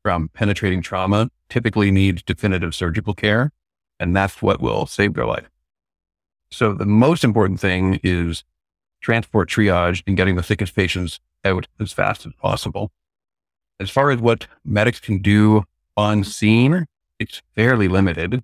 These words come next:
You can open an airway, you can decompress a chest, you can bind a pelvis if there's blunt trauma or suspicion of a pelvic fracture. And that's, that's kind of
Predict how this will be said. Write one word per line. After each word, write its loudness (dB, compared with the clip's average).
You -2
can -6
open 2
an 0
airway, 2
you -4
can 0
decompress -2
a -8
chest, -2
you -20
can -8
bind 2
a -2
pelvis 0
if -2
there's 0
blunt -2
trauma 2
or -2
suspicion -4
of -4
a -10
pelvic -4
fracture. 0
And 2
that's, 0
that's -2
kind 2
of 2